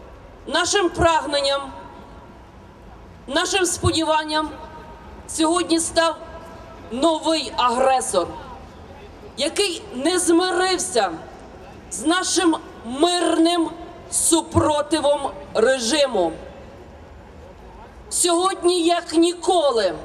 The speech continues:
Існує загроза державності України.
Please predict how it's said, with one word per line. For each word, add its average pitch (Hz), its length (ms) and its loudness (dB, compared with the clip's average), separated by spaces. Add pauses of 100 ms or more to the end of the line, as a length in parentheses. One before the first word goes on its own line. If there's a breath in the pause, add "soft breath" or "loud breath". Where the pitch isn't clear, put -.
(1080)
Існує 349 880 2
загроза 302 920 0 (1000)
державності 285 960 0
України. 269 680 0